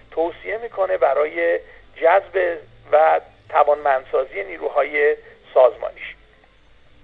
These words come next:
این، اه، مربوط می‌شه به خود کتاب. و اما در مورد اینکه کتاب به درد چه گروه از خوانندگان می‌خوره، من در مقدمه کتاب اشاره کردم،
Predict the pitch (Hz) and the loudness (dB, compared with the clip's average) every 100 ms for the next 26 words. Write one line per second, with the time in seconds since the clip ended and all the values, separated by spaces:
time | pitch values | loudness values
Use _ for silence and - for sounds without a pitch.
0 | - - - - 240 240 156 156 147 151 | -20 -20 -14 -8 -6 -4 2 2 4 6
1 | 139 - 180 - - - 147 139 131 - | 6 4 -8 -6 -4 -4 -2 -4 -6 -10
2 | - - - - - - - - 190 226 | -10 -14 -16 -20 -20 -20 -6 0 2 2
3 | 233 233 226 226 - _ - 156 160 165 | 6 6 6 2 -20 _ 4 4 4 -4
4 | 196 214 202 196 196 196 - 190 - 107 | 0 2 2 0 -2 -4 -10 -8 0 2
5 | 202 - - - 156 151 175 180 - 160 | 2 -4 -18 -2 0 4 2 2 -4 -8
6 | 156 - 156 170 175 - 214 196 - - | -8 -2 0 0 -2 -2 0 0 -8 -16
7 | 160 185 143 - 135 127 123 127 127 127 | -2 2 2 2 0 0 -4 -6 -6 -6
8 | - - 240 247 196 180 - 160 165 156 | -4 -4 -4 0 -2 -2 -8 -2 0 0
9 | 160 165 220 170 - 180 - - 135 156 | -4 -6 -8 -6 0 0 0 -4 -4 -4
10 | 147 131 127 131 | -2 -2 -2 -4